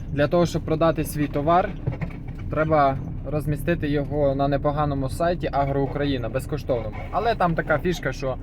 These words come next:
кожен день треба викладати, так мені порадив мій друг, який там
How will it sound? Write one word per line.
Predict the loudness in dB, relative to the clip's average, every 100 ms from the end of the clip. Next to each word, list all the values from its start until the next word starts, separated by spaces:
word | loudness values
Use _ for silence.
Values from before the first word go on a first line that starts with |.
| -8 -8 -8 -10 -2
кожен | 2 4 4
день | 4 4
треба | 4 2 2
викладати, | 0 0 2 4 2 0 -4 -2
так | -2
мені | 0 -2
порадив | -2 0 0 0
мій | -4 -4
друг, | -2 -2
який | -4 -6 -6
там | -4